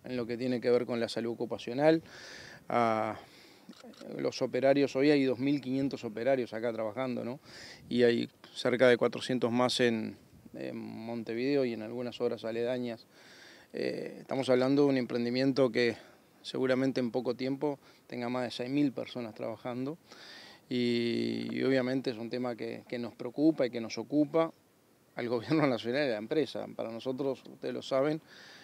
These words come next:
el tema del coronavirus es una causa nacional y la verdad,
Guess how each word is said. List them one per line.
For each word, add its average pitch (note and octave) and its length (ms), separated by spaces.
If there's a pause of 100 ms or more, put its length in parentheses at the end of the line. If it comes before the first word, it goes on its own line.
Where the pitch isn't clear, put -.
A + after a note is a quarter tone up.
(280)
el A#2+ 160
tema C3 240
del A#2+ 140
coronavirus B2 760 (380)
es - 180
una C3+ 160
causa A#2+ 320
nacional A2+ 560 (140)
y A2+ 260
la A#2 100
verdad, C3 360